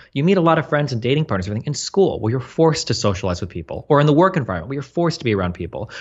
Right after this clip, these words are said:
or in these places where you're, like, you're thrown together with twenty or thirty other kids, and you have to, like, socialize with them. And usually that's, like, an overwhelmingly positive thing. Mo-, ninety-nine percent of people come out with at least one friend, or, like, friend groups or whatever. Um,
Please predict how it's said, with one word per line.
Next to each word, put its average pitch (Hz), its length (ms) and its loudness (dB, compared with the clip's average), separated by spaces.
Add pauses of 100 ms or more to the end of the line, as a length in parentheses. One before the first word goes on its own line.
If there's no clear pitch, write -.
(120)
or 135 80 6
in 135 60 6
these 143 120 4
places 180 240 2
where 131 100 2
you're, 117 60 2
like, 110 140 0
you're 98 100 -6
thrown 131 280 0
together 156 420 2 (160)
with 101 160 -6
twenty 117 260 0
or 131 60 0
thirty 147 220 2
other 143 160 2
kids, 165 280 -2
and 113 140 -4
you 104 80 0
have 123 440 0
to, 113 260 -8
like, 104 160 -6
socialize 110 460 -6
with 80 80 -14
them. 82 80 -14
And 107 200 -8
usually 143 300 4
that's, 113 160 2
like, 113 100 -2
an 110 100 -2
overwhelmingly 110 500 2
positive 98 340 -2
thing. 80 120 -6
Mo-, 120 220 4
ninety-nine 127 360 0
percent 107 180 -4
of 95 40 -4
people 95 160 -6
come 95 160 -4
out 90 140 -2 (160)
with 131 80 0
at 135 60 2
least 147 260 2
one 92 180 4
friend, 64 240 -6
or, 120 140 4
like, 101 180 2
friend 101 220 0
groups 95 220 -4
or 95 40 -4
whatever. 78 360 -8 (600)
Um, 104 540 2